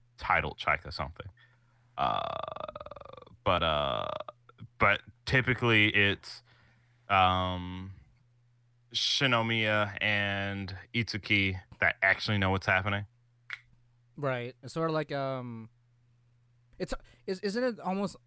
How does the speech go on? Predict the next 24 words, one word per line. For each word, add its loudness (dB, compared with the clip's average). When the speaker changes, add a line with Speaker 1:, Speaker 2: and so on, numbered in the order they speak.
Speaker 2:
like, -12
almost -4
like, -2
was -6
it -10
the -10
straight -6
man -6
and -8
the, -8
uh, -8
uh, -8
other -8
one -8
kinda -8
comedy? -8
Al-, -10
almost -6
in -4
a -6
sense? -10
Speaker 1:
Pretty 6
much, 6
but, -4